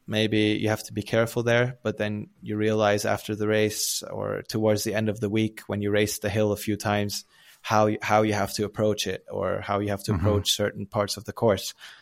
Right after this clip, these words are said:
Speaker 1: So I think there, there a little bit of experience helps. Um, but also sometimes it can be beneficial if you don't have any experience. Uh, bec-, for example, Lenzerheide here,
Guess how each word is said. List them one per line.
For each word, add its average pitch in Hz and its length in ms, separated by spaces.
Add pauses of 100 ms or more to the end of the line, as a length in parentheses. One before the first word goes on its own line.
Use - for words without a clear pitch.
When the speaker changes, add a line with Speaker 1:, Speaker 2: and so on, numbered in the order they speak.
(200)
Speaker 1:
So - 160
I 107 80
think 110 240
there, 113 380 (500)
there 107 360
a 104 120
little 107 180
bit 110 120
of 101 100
experience 104 500
helps. - 460 (380)
Um, 101 480 (140)
but 110 160
also 104 360
sometimes 104 580
it 104 80
can 98 140
be 98 80
beneficial 101 540
if - 80
you - 60
don't 98 180
have 98 120
any 101 220
experience. 98 640
Uh, 98 180
bec-, 101 180 (180)
for 104 160
example, 107 360
Lenzerheide 104 560
here, 107 320